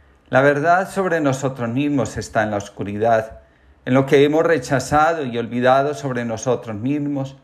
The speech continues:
porque un día decidimos ocuparnos de ganar el afecto, la aprobación y un lugar en el corazón de los demás a costa de nosotros mismos.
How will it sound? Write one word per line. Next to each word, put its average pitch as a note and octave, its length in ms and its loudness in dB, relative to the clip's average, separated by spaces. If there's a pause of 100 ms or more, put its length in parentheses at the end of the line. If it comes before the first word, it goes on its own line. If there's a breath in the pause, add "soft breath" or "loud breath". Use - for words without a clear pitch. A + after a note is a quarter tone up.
(140)
porque - 540 0 (200)
un G3 280 -4
día G2+ 460 -8 (440 soft breath)
decidimos E3+ 640 2
ocuparnos D3 760 0
de A#2 80 -4
ganar A2+ 320 2
el G#2+ 100 0
afecto, C3+ 460 -4
la G2 100 0
aprobación B2+ 800 -2 (400 soft breath)
y C#3 60 -4
un E3+ 100 0
lugar F3 240 4
en E3+ 140 -4
el D3+ 100 -6
corazón D3 460 0
de C#3+ 80 2
los D3+ 200 2
demás C3 540 0
a C#3+ 160 -4
costa A#2+ 500 -2
de A#2 120 -2
nosotros G2+ 500 -6
mismos. F#2 540 -12